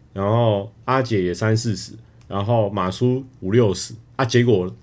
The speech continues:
我们创一个七月半只有二十，而且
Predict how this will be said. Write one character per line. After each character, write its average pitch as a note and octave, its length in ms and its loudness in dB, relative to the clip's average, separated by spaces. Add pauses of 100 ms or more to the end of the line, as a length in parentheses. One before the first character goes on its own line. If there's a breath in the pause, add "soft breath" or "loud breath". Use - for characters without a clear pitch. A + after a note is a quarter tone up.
我 F#2+ 140 -4
们 F#2+ 160 -4
创 B2+ 160 0
一 - 40 0
个 G#2 60 2
七 G#2+ 220 -2
月 A2 100 4
半 G2+ 260 -4
只 G2+ 200 -4
有 G2 160 2
二 G2 120 -2
十， - 260 -4 (920 loud breath)
而 C#3+ 100 4
且 A2 280 0